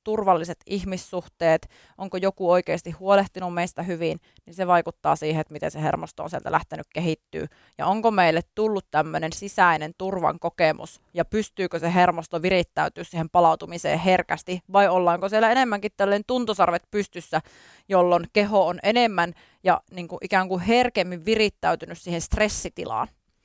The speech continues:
Ja mun mielestä tää on siinä mielessä äärimmäisen tärkeää ymmärtää, että kun me puhutaan palautumisen taidoista, niin ne on semmoista, mitä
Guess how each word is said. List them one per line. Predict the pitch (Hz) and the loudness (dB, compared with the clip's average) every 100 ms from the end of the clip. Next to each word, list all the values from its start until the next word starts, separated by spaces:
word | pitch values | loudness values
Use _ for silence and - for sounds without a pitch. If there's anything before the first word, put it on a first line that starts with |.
| _ - _ _ _ _ 185 | _ -20 _ _ _ _ 2
Ja | 185 - - | 2 2 -6
mun | 233 | -2
mielestä | 311 254 240 | 0 0 -4
tää | - 269 294 | 0 2 4
on | 202 | 2
siinä | - 285 294 | -2 0 0
mielessä | 208 170 175 - - | 2 0 0 -2 2
äärimmäisen | 220 247 214 170 165 165 160 | 6 6 6 0 -4 -6 -4
tärkeää | - 180 170 165 160 165 | 2 4 4 -2 -4 -4
ymmärtää, | 180 175 160 - - 139 - | -4 -2 -2 -2 0 2 2
että | 175 185 | -2 -8
kun | 202 | -4
me | 240 | -2
puhutaan | 247 233 208 180 | -2 -2 2 2
palautumisen | 170 196 196 165 - 165 160 | 6 4 4 0 -12 -12 -2
taidoista, | 175 180 208 247 269 311 - _ - - | 4 4 4 0 0 -2 -2 _ -20 -12
niin | 165 | -6
ne | |
on | 165 180 - | -6 -6 -2
semmoista, | 247 330 359 | 0 2 0
mitä | 233 196 | 0 0